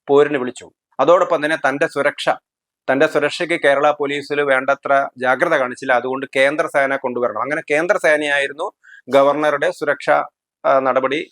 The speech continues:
ചെയ്തിരുന്നത്. അതേപോലെ തന്നെ അദ്ദേഹം കോഴിക്കോട് സർവകലാശാലയിൽ കടത്തില്ലെന്ന് പറഞ്ഞു. അദ്ദേഹം തലേന്ന് തന്നെ ക-, സർവകലാശാല ക്യാമ്പസിൽ വന്നു, അദ്ദേഹം പരിപാടിയിൽ പങ്കെടുത്തു. അദ്ദേഹത്തെ തടയുമെന്ന് പറഞ്ഞുകൊണ്ട് കോഴിക്കോട് ജനത്തിരക്കേറിയ മിഠായി തെരുവിൽ അദ്ദേഹം ഇറങ്ങി നടന്നു. എന്നിട്ട്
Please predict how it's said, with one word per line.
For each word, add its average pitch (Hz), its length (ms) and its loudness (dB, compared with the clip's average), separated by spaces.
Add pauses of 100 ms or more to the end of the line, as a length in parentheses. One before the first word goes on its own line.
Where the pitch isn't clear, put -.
ചെയ്തിരുന്നത്. 147 480 -2 (380)
അതേപോലെ 175 300 4
തന്നെ 185 120 0
അദ്ദേഹം 175 320 -2 (300)
കോഴിക്കോട് 165 400 2
സർവകലാശാലയിൽ 170 760 2
കടത്തില്ലെന്ന് 160 440 0
പറഞ്ഞു. 135 180 -2
അദ്ദേഹം 151 240 -2
തലേന്ന് 160 320 2
തന്നെ 165 120 -6
ക-, 147 240 -4
സർവകലാശാല 139 560 -2
ക്യാമ്പസിൽ 131 540 -4 (560)
വന്നു, 147 320 0
അദ്ദേഹം 131 280 0
പരിപാടിയിൽ 139 460 0
പങ്കെടുത്തു. 131 400 -6 (340)
അദ്ദേഹത്തെ 160 340 4
തടയുമെന്ന് 175 300 2
പറഞ്ഞുകൊണ്ട് 165 360 -2
കോഴിക്കോട് 160 480 0
ജനത്തിരക്കേറിയ 156 720 -2
മിഠായി 156 340 0
തെരുവിൽ 156 300 -4
അദ്ദേഹം 151 240 0 (140)
ഇറങ്ങി 147 200 0
നടന്നു. 135 300 -4
എന്നിട്ട് - 420 -8